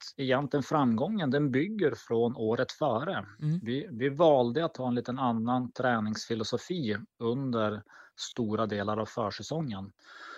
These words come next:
Speaker 1: Och egentligen kort kan man säga att den filosofin byggde på att vi,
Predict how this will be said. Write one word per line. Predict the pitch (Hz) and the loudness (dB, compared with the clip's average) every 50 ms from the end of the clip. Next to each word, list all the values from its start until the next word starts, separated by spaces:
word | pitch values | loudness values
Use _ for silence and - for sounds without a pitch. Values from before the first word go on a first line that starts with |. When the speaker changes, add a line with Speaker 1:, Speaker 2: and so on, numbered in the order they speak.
| - - - _ _ - | -18 -20 -20 _ _ 0
Speaker 1:
Och | 120 117 | 4 6
egentligen | 120 131 156 147 - 151 120 | 6 6 4 4 2 2 4
kort | - 143 147 - - | 4 2 2 2 0
kan | - - 123 | -6 -4 -2
man | 127 120 - | 0 0 0
säga | - 113 110 | 2 0 0
att | 107 - | 0 0
den | 120 120 131 120 | -2 -2 -2 -2
filosofin | - - 117 107 - 117 - - 117 117 131 127 120 107 | -4 -6 -6 -4 -4 -6 -6 -6 -6 -4 -2 -2 -2 0
byggde | 110 107 101 101 113 113 | -2 -2 -2 -4 -6 -6
på | - - 110 | -4 -4 -4
att | 104 - - | -4 -4 -6
vi, | 104 104 107 104 104 101 | -8 -6 -4 -4 -4 -6